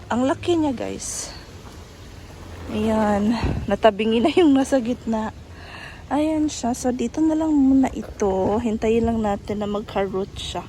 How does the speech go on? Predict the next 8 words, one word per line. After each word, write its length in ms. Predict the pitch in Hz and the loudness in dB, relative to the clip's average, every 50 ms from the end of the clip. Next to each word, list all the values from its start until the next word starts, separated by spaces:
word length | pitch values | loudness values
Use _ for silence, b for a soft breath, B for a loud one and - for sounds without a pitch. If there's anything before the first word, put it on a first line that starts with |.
| - - B B B B B B B B B B B B - | -14 -16 B B B B B B B B B B B B -4
So, 160 | - 202 208 | -2 0 2
mamaya 320 | 226 226 226 233 240 247 | 2 4 4 4 2 2
ko 160 | 240 - 240 226 | 0 0 -2 -2
na 160 | 226 220 214 | 0 0 0
lang 160 | 214 247 - | 0 0 0
siya 160 | 226 - 208 | 0 0 0
itanim 480 | 208 - 208 196 196 190 185 185 190 - | 0 0 -2 -2 0 -2 -4 -6 -6 -4
kasi 560 | - 202 226 - - - 170 160 160 170 | -4 -4 -4 -4 -8 -8 -6 -6 -8 -8